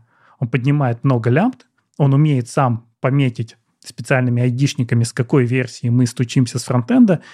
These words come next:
и направляет на ту лямбдочку, где он еще держит старый бэкэнд. Да, если вы будете делать что-то похожее, вам придется попотеть. Они дают вот эту инфраструктуру, они дают удобство. Но, кажется, это допустимо.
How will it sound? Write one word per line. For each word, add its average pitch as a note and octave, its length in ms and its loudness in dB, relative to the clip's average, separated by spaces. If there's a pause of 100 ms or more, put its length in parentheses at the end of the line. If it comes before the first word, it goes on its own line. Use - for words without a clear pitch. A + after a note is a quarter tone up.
(280)
и F#3 100 6
направляет D#3+ 500 2
на A#2+ 120 0
ту F3 400 -4
лямбдочку, C#3+ 540 -2
где A#2+ 200 0
он D3+ 80 4
еще C#3 200 -2
держит B2 300 -4
старый A#2+ 280 -4
бэкэнд. A2+ 420 -6 (340)
Да, C3+ 460 0 (120)
если C#3 280 -2
вы C3+ 140 4
будете C3 360 2
делать B2 300 2
что-то B2 260 -2
похожее, C#3+ 640 0 (420)
вам C#3 180 2
придется A#2+ 380 -2
попотеть. A#2+ 540 -2 (260)
Они B2 220 4
дают C#3 320 0 (380)
вот C3+ 140 0
эту B2 160 0
инфраструктуру, A#2+ 680 -2
они C#3 180 2
дают B2 300 -4
удобство. C3+ 460 -4 (200)
Но, B2 400 4
кажется, D#3 760 -2 (100)
это C#3+ 500 0
допустимо. A#2+ 800 -2